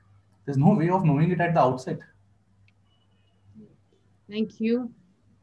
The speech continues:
Speaker 2: And this has brought us, brought us to the end of the session, though we have many questions on, on various, uh, forums right now, but, uh, it's already time. So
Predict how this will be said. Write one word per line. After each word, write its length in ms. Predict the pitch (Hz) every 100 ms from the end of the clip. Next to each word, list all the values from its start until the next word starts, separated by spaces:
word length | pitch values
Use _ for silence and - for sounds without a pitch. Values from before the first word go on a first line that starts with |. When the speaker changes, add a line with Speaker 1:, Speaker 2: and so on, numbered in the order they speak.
| 175
Speaker 2:
And 240 | 190 202
this 140 | 220 247
has 100 | 226
brought 240 | 208 208
us, 160 | 226 190
brought 320 | 208 196 190
us 140 | 240
to 120 | 233
the 320 | 208 208 196 190
end 180 | 202 220
of 120 | 226
the 100 | 226
session, 480 | - 196 190 233 190
though 140 | 196
we 160 | 202 214
have 160 | 214 214
many 180 | 208
questions 580 | 208 196 190 - 208 190 185 _ _ -
on, 280 | 185 175 151 _
on 240 | 190 196 196
various, 400 | 190 190 208 202
uh, 160 | 180
forums 400 | 180 196 202 214 190
right 160 | 175 175
now, 300 | 180 170 190 _ _ _ _ -
but, 140 | 175 -
uh, 80 | 175
it's 160 | 170 202
already 320 | 190 202 208
time. 400 | 202 202 196 196
So 200 | 196